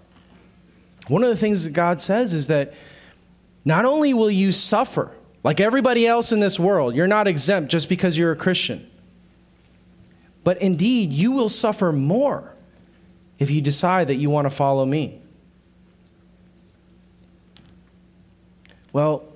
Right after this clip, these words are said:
Paul details the type of suffering he experienced. He says in verse eight that he was afflicted, which, um, in the New International Version says hard pressed. It's almost like we're hemmed in by bad circumstances.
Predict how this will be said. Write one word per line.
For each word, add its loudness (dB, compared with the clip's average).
Paul 2
details 0
the -2
type -2
of -2
suffering -2
he -4
experienced. -2
He 0
says 0
in 2
verse 0
eight 2
that 0
he 0
was 2
afflicted, -4
which, -2
um, 0
in -2
the 0
New 0
International 0
Version 0
says -2
hard -2
pressed. -2
It's -2
almost 0
like 0
we're 2
hemmed 0
in 2
by 2
bad 0
circumstances. -2